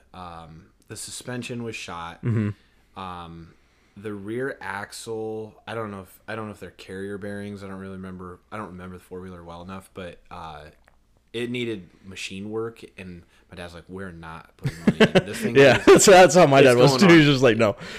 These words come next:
Speaker 1: it's going on the garage sale.
Speaker 2: The thing is, I think my dad made money off of the A T V though.
Speaker 1: Yeah, we sold mine for, like, five hundred bucks. We,
Speaker 2: Yeah.
Speaker 1: it was, like, a thousand dollars
Speaker 2: It's hilarious.
Speaker 1: four-wheeler. And yeah, we
Speaker 2: Well, I think my dad got mine for, like, two hundred bucks at a yard
Speaker 1: <laughs>
Speaker 2: sale, and then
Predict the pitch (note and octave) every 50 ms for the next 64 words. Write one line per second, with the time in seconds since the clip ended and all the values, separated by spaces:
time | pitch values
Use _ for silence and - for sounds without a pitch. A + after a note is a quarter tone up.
0 | - F#3 E3 E3 D3+ - - - A2+ G2 F#2 F2+ E2 E2 E2 - F2+ F2 E2 -
1 | - - - - - - F2+ E2 E2 - - D3+ E3 - - F#3 F#3 F3+ F#3 E3
2 | - D3+ E3 F3 G3 G3+ E3+ C#3 C3 C3 C#3+ C3 C3 C3+ B2+ A2 A#2 A#2+ A#2+ A#2+
3 | B2+ B2+ B2 A#2+ A#2 G#2+ - - A2 G2+ G#2 A2+ G#2+ G#2 G#2 - - A2+ G#2 G2
4 | G2+ G2 F#2 F2+ F#2 G2 - - C3 A2+ G2+ A2 - - C#3 B2+ G#2+ F#2+ F#2+ G#2
5 | A2 G2 - G2+ F#2 - - G#2 G#2 G#2+ G2+ F#2 G#2 A2 - - G#2+ G#2+ G#2 F#2+
6 | - - E3+ G3 G3+ G#3 G#3 F#3+ A3 A3 G3 - - - D#3 D#3+ E3+ D3+ D3+ C#3
7 | A2 G2 A2 B2+ A#2+ G2 F#2+ F#2+ F#2 F#2+ F#2+ G2 G#2+ - - - - - _ _
8 | _ G#2+ G#2 G2+ G2 F#2+ F#2+ F#2+ _ _ _ A2+ G#2+ G2 - F#2 G2+ G2+ G2 F#2+
9 | _ _ _ - B2+ D3 D#3+ D#3+ C3+ D3 D3 D#3+ E3 C#3+ C#3+ C#3 C#3+ B2 C#3 C3+
10 | C3 - A2+ A#2 A#2+ A#2+ A#2+ B2 - - A#2+ A#2 - - - A2 B2+ B2+ A#2 G#2+
11 | G2+ A2+ A2 - - A2+ G#2 G#2 G2+ G#2+ A2 G#2 D#4 - B2 B2 B2 C3 C3+ -
12 | - - - - - - - - - C#3+ C3+ B2+ B2 A#2+ A#2 A#2 A#2 A2 G#2 G#2
13 | G#2+ A2+